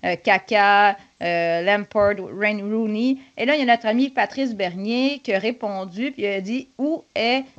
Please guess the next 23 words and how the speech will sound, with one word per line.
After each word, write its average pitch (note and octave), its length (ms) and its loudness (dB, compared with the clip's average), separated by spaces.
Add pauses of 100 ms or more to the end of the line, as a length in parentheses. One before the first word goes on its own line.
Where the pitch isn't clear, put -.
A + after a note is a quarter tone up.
Didier B3 260 -2
Drogba A3 460 2
dans F#3+ 140 -4
cette F#3+ 260 -8
liste ? » A#3 260 -2
On G#3+ 80 -4
vous G3+ 100 -6
rappelle G3+ 360 -2
que A3 80 -6
c'était G3 300 -10
onze G#3+ 320 -4
buts G#3+ 160 -6
à G#3 100 0
ses G#3 200 -10
onze A3 220 -4
premiers G3+ 280 -8
matchs. G#3 420 -4 (580)
Donc, A3+ 300 2
euh, G3 240 2
T A3+ 160 -4
S G3+ 160 -2
N A#3 100 -4
a G#3 180 2